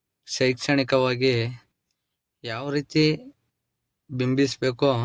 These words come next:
ಆ ಥರ ಚಿತ್ರಣಗಳನ್ನ ಕೇಕ್ ಮೂಲಕ ಎಲ್ಲರ ಮುಂದೆ ಇಡೋಕೆ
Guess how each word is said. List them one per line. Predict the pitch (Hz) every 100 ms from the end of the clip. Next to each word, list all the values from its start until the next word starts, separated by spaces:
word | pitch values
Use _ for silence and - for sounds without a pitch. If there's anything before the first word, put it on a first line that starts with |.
| 127 _ _ _ _ _
ಆ | 120
ಥರ | 117 131 113 110
ಚಿತ್ರಣಗಳನ್ನ | 120 120 131 135 131 127 127 131 135 117 120 - -
ಕೇಕ್ | 123 127 131
ಮೂಲಕ | 127 120 135 123 110 113 _ _ _ _ _
ಎಲ್ಲರ | 110 113 120
ಮುಂದೆ | 120 117 117
ಇಡೋಕೆ | 117 113 -